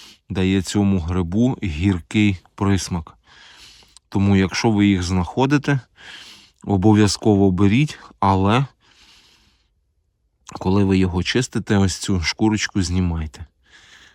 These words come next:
Ми з собою ось цих два вушка заберемо, а ось ці молоденькі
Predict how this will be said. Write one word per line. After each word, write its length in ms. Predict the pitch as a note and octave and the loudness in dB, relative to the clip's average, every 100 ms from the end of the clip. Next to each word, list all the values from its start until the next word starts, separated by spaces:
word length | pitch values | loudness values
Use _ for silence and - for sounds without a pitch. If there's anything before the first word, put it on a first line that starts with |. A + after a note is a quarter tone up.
| _ _ | _ _
Ми 220 | G2+ G2+ | 0 0
з 60 | F#2 | 0
собою 480 | - F#2 G2+ G2+ G2 | -2 0 4 4 4
ось 160 | F2+ | 0
цих 380 | - A2 F#2+ - - _ _ _ _ _ | -2 -2 -2 -4 -18 _ _ _ _ _
два 280 | F#2+ F#2+ G2+ | -4 0 2
вушка 500 | F#2+ G2 - - F#2 - - | 2 2 0 -2 -2 -4 -8
заберемо, 800 | G2 G#2 G2 G#2 A2 C3 F3+ G3 - _ _ _ _ _ _ _ _ _ _ _ _ _ _ - | -2 0 2 4 4 4 2 0 -6 _ _ _ _ _ _ _ _ _ _ _ _ _ _ -4
а 180 | G2 G2 | 0 0
ось 260 | G2 - | 0 -4
ці 200 | - A2 | -4 -2
молоденькі 800 | G2+ G2 G2+ G#2 D#3+ F3+ B2+ | 0 2 0 2 2 2 0